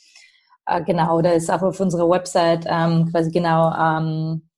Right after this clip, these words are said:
genau aufgestellt, wo, wo man da hin überweist quasi und, und, und, ähm, unsere Bankdaten quasi angegeben und wie das so funktioniert. Ähm,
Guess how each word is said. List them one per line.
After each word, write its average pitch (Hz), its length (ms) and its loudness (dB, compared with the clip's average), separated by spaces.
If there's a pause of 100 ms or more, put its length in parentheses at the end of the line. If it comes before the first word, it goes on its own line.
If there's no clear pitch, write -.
genau 160 340 2
aufgestellt, 170 1400 0
wo, 160 220 0
wo 175 80 2
man 156 220 0
da 151 280 0
hin 214 220 4
überweist 165 560 2
quasi 165 400 -2
und, 160 160 -4
und, 160 180 -6
und, 160 360 -4
ähm, 160 320 -2 (580)
unsere 175 240 -6
Bankdaten 175 480 -4
quasi 170 220 -4
angegeben 165 680 0
und 160 220 -4
wie 165 80 0
das 165 140 -2
so 165 80 -10
funktioniert. 220 520 -2 (680)
Ähm, 175 420 -2